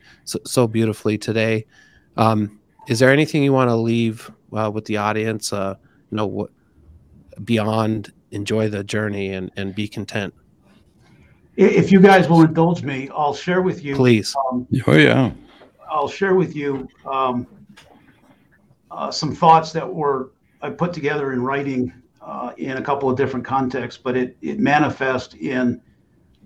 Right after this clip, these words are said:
Speaker 2: uh, counseling a colleague that was, was struggling with, uh, depression that, that came out of, you know, my openness a few years ago within my firm. Um, a-, and I'll just, I'll just try to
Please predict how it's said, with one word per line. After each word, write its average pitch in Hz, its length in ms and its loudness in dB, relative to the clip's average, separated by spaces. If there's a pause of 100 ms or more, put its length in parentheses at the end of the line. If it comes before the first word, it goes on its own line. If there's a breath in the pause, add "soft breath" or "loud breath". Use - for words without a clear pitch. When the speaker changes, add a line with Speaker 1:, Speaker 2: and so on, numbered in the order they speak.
Speaker 2:
uh, 123 220 -4
counseling 139 580 0
a - 40 -6
colleague 135 580 0
that 117 180 -8
was, 117 380 -6 (140)
was 127 180 -6
struggling 120 560 0
with, 107 200 -8 (180)
uh, 120 140 -10
depression 123 540 -4
that, 120 180 -4 (140)
that - 200 -4
came 127 240 6
out 123 200 6
of, 117 380 -4
you 147 100 -6
know, 123 80 0
my 123 260 2
openness 127 540 -4
a 117 60 -14
few 127 160 -6
years 127 340 -4
ago 117 180 -10
within 117 300 -8
my 113 140 -6
firm. 120 400 -6 (720 soft breath)
Um, 117 380 -2 (720)
a-, 147 180 -6
and 127 80 -2
I'll 123 160 2
just, - 320 -4 (180)
I'll 135 180 -2
just 120 200 -6
try 143 180 0
to 117 280 -2